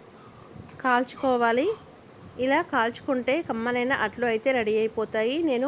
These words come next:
మరొకటి కూడా చేసి చూపిస్తున్నాను. మనం అట్టు వేసుకున్న ప్రతిసారి అయితే పిండిని కలుపుకోవాలి, లేదంటే మొత్తం పిండి పిండి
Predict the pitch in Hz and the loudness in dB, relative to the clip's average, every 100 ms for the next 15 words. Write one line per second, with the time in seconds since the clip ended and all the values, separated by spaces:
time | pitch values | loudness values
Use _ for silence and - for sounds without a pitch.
0 | 320 247 226 240 247 240 240 339 453 - | 2 0 0 -2 0 0 2 0 -4 -14
1 | - - 233 254 262 240 233 233 - 214 | -10 0 2 2 -2 -2 0 -4 -2 -2
2 | 214 208 311 453 - - - - 247 302 | 0 -2 -2 -4 -10 -18 -12 -2 2 2
3 | 370 - - - - 220 214 302 285 277 | 2 -2 -16 -14 -2 -2 0 2 2 2
4 | 285 285 269 226 254 269 247 247 247 277 | 0 0 0 -2 -2 0 2 2 0 0
5 | 247 233 233 269 233 220 - 240 226 214 | 0 0 0 0 -2 -4 0 2 2 2
6 | 277 330 240 247 247 233 277 427 - - | 0 0 0 2 0 0 -2 -4 -8 -20
7 | - - - - - - - - - - | -16 -14 -14 -18 -18 -20 -20 -20 -20 -20
8 | - - 233 - 294 285 254 254 262 269 | -14 -4 -4 2 2 2 2 0 0 0